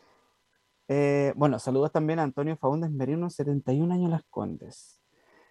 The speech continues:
El calor había sido insoportable las últimas semanas. Los anuncios de posible racionamiento de agua nos tenían con la soga al cuello. Los jardines lucían tonos cafés, lejos de su verdor habitual. Los árboles comenzaban a perder sus hojas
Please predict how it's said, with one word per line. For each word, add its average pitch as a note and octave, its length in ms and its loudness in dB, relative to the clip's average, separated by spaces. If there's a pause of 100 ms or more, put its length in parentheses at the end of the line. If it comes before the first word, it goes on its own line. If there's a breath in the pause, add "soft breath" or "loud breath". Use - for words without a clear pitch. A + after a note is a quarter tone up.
El C#3 180 4
calor G#3 300 8
había A#3 260 6
sido G3+ 240 2
insoportable D#3 800 2
las D#3+ 160 -4
últimas C#3 360 -2
semanas. A2+ 600 -6 (320)
Los C#3+ 200 -2
anuncios E3 380 2
de E3 100 4
posible E3 380 0
racionamiento D3 640 -2
de C3+ 140 2
agua D3+ 280 2
nos D3+ 160 -2
tenían C3 300 -2
con B2+ 160 -4
la A2+ 80 -6
soga A2+ 240 -6
al G2 140 -10
cuello. A#2+ 400 -2 (680)
Los B2+ 140 -6
jardines D#3+ 480 0
lucían D3 440 0
tonos A#2 280 -4
cafés, - 520 -8 (280)
lejos D3+ 420 2
de C#3+ 80 0
su C3 140 -4
verdor B2+ 300 0
habitual. B2 500 0 (600)
Los - 200 -6
árboles D#3 340 6
comenzaban D3 540 4
a D3+ 80 2
perder C3+ 260 -2
sus - 300 -8
hojas F#3 360 0